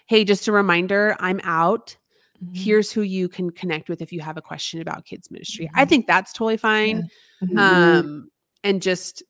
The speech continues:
Speaker 1: kind of leave it at that. And some people may
Speaker 2: Yeah.
Speaker 1: find that, may think that is rude, but I'm like, I'm like,
Speaker 2: You know,
Speaker 1: "That's okay."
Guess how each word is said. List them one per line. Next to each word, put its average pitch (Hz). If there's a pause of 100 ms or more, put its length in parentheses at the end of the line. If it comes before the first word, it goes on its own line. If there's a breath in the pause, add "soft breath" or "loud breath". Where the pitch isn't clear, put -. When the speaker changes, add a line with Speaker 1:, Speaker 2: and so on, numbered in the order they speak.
(360)
Speaker 1:
kind 196
of 180
leave 185
it 180
at 175
that. 160
And 208
some 226
people 208
may 165
Speaker 2:
Yeah. 185
Speaker 1:
find 151
that, 143
may 175 (240)
think 160
that -
is - (220)
rude, 170
but 185
I'm 180
like, 175 (1040 soft breath)
I'm 196
like, 214
Speaker 2:
You 247
know, 226
Speaker 1:
"That's 403
okay." 466